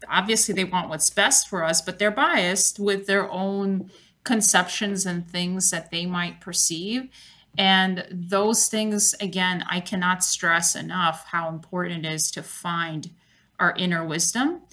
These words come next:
and sort of really learn to lean on that. Because, you know, the fir-, it, it, as you know, the first thing we wanna do is ask for advice. And I found that sometimes the best friends who have started this <laughs> journey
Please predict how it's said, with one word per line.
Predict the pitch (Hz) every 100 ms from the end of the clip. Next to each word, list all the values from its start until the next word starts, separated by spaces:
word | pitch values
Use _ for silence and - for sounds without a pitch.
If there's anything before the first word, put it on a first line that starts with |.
| - - _ _
and | 220 220 208 208 190 - -
sort | - - - - - 226 233 220
of | 214 208 196
really | 180 185 220 233 233
learn | 196 190 196 214 220
to | - 190
lean | 175 214 208
on | 185
that. | 160 160
Because, | 196 202 214 233
you |
know, | 233 220 208
the | 202
fir-, | -
it, | 226 208
it, | 208 190 -
as | 214 196
you | 202
know, | 208 262 208 196
the | 190
first | 196 214 208
thing | 220
we | 202
wanna | 190 190 180
do | 202 285
is | 220
ask | 185 170 180 -
for | 180
advice. | 170 262 233 165 170 - - - - - - _ 208
And | 196 190 190 -
I | 185 202
found | - 196 196 196
that | 185 180 -
sometimes | - 185 196 185 180
the | 185
best | 165 170 - -
friends | 202 226 180 -
who | 190 185
have | 175 160
started | - 202 247 285 226
this | 208 185 -
<laughs> | -
journey | 185 175 180 170